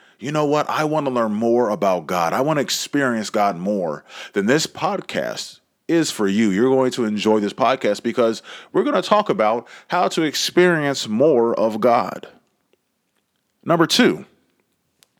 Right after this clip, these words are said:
this podcast is also for leaders in churches, leaders in small groups, leaders in ministries. So Christian leaders who want to see more miracles in their personal ministries, churches, and lives.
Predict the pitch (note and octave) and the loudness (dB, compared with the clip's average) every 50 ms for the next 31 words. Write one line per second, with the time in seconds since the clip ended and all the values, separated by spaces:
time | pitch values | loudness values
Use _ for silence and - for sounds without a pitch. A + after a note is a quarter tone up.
0 | _ _ - - E3 E3+ - - E3+ D#3 D#3+ - D#3+ D3 C#3+ - A#2+ A#2+ F2+ - | _ _ -2 0 0 0 2 2 2 2 2 4 2 0 0 0 -2 0 0 0
1 | - - C3+ - - F2+ E2+ E2+ F#2+ A2+ - _ - - - - - - - _ | 0 -2 -4 -2 0 0 2 2 0 -2 -4 _ -20 -20 -20 -20 -20 -20 -20 _
2 | _ _ - C#3 F3 A#3 G#3 - F2+ F2+ F#2 F#2 - - G2 G2 G2 A2 - - | _ _ 0 2 2 4 4 2 2 0 -2 -2 -2 -2 -2 -2 -2 -2 0 0
3 | A3 - - - - - - - - - - - _ _ _ _ _ _ _ _ | 0 0 0 -4 -6 -12 -12 -12 -14 -14 -16 -16 _ _ _ _ _ _ _ _
4 | _ - F#2+ A#2 B2 B2 B2 C3 C3 A2+ A2+ A2 G2+ - - A#2 A2 G#2+ A2 G#2+ | _ -2 0 2 2 4 4 2 2 0 -2 -4 -4 -4 0 2 4 4 4 4
5 | - A2 A#2 C#3+ D#3 - - G#2 A2+ A#2 A#2+ B2 A#2+ C3 C3+ C3 - - G#2+ A2 | 2 0 0 0 0 -2 -4 0 2 2 2 4 2 0 0 -2 -4 -2 -2 -2
6 | A2+ A#2 B2+ D#3 E3+ C#3+ A#2 - - F2 D#2+ C#2 C2 B1 - - _ _ _ _ | -2 0 0 0 0 0 -2 -2 -2 -2 -4 -4 -6 -10 -12 -16 _ _ _ _
7 | _ _ _ _ _ _ - - C#3+ B2 - - G#3 G#3 - - G3+ F3+ E3+ F3+ | _ _ _ _ _ _ -4 -2 -2 -2 2 2 2 2 2 0 0 2 2 2
8 | F3+ D3+ D#3 D#3 - - E3 C#3 A#2+ B2+ C#3+ D#3 E3 D#3 D3+ B2+ - - E3+ E3 | 2 2 0 -2 -2 -4 -4 -4 -2 -2 -2 -2 -2 -2 -4 -4 -2 -2 -2 -2
9 | D#3+ C#3+ C3 C3 A#2+ A#2+ A#2 A2+ A#2+ D3 D#3+ D3 B2+ G#2+ - G#2 G#2 A#2+ B2 - | -2 -2 -2 0 0 0 0 -2 0 0 2 2 2 0 0 -2 -2 -2 -4 -6
10 | - _ _ _ - - - - - - A#2 A2 G#2+ G2 F#2+ - D3+ D#3 D3+ D3+ | -14 _ _ _ -20 -20 -20 -16 -6 -4 -2 0 0 -2 -2 -2 0 0 0 0
11 | - - D#3 D3 C#3 B2 A#2+ A#2+ A#2+ A2+ - - A#2 A2+ A2+ A2+ A#2+ A#2 - - | 0 -2 -4 -2 -2 -2 0 0 -2 -2 -4 -4 -2 -2 0 -2 -2 -4 -6 -4
12 | - B2 G#2+ G2+ - G#2+ G2 G2+ F#2+ - F#2+ F#2+ F#2 F2+ E2+ E2 E2 E2 D#2+ D2 | -2 0 0 0 0 -2 -2 -2 -4 -6 -8 -6 -6 -6 -4 0 2 2 2 0
13 | C2+ C2+ C2 B1+ - - - | -2 -4 -10 -12 -14 -16 -16